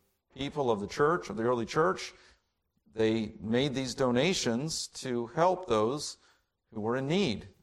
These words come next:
many of whom were not able to or were not going to,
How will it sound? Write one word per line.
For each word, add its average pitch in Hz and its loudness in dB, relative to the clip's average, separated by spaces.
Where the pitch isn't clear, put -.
many 123 -2
of 120 -4
whom 127 -4
were 110 0
not 120 2
able 123 0
to 143 -4
or 107 0
were 104 -6
not 117 0
going 110 0
to, 131 -4